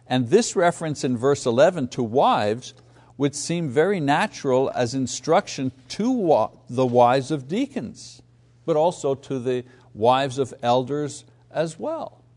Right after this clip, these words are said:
I mean, think about it. He's talked about elders, their qualifications. He's talked about deacons, their qualifications.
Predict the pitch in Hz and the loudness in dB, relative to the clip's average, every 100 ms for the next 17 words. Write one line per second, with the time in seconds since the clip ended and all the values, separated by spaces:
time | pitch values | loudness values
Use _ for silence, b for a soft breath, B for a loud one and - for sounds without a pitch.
0 | _ _ - 143 170 180 262 254 156 107 | _ _ -8 -6 -4 -6 -6 -4 -2 -2
1 | 98 123 156 165 - 214 185 139 135 143 | -4 -4 -2 -2 -2 -2 2 2 2 -2
2 | 180 170 123 - 185 175 - 123 123 165 | -8 -6 -8 -6 -6 -6 -6 -6 -6 -12
3 | - 202 208 185 170 139 113 156 156 131 | -6 -6 -6 -4 -4 -4 -2 -2 -2 -6
4 | 135 170 - 156 135 127 127 139 175 | -4 -6 -2 -2 -2 -6 -6 -6 -10